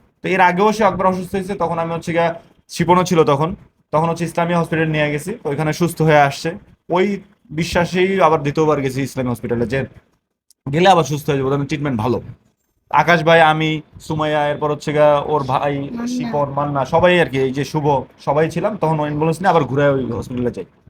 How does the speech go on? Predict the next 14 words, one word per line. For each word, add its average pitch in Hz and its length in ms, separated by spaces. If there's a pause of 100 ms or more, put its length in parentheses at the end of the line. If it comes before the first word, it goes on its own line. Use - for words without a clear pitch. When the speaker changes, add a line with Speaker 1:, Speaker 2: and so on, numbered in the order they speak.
(460)
Speaker 1:
যাওয়ার 175 180
পর 208 120
হসপিটালে 180 580
দেখা 170 300
ওরা, 156 460 (220)
ওরাও 208 380
মানে 180 160
আসলে, 175 300 (340)
আহ, 139 120
বলছে, 160 240
"ভাই, 151 260
ইমার্জেন্সি 147 340
ট্রিটমেন্ট 135 360
দরকার।" 107 280